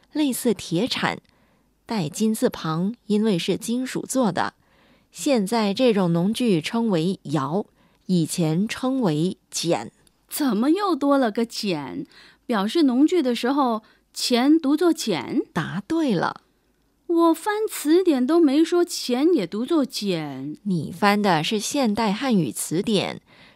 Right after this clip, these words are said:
Speaker 1: 这得翻古汉语词典才能找到。都说了，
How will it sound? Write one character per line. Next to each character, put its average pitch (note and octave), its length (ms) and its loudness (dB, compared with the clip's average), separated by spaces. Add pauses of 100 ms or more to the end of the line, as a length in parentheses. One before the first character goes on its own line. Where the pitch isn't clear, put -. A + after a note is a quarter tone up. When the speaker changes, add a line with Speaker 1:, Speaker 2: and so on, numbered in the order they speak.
Speaker 1:
这 E4 140 0
得 G#3 160 0
翻 B3+ 360 -2
古 E3 300 -4
汉 E4 240 -6
语 F3+ 160 0
词 F3 240 -2
典 D#3 300 -2
才 E3+ 320 -6
能 B3+ 180 -2
找 - 260 -4
到。 F#3 340 -2 (460)
都 G3+ 240 0
说 F3+ 360 -2
了， G#2+ 260 -2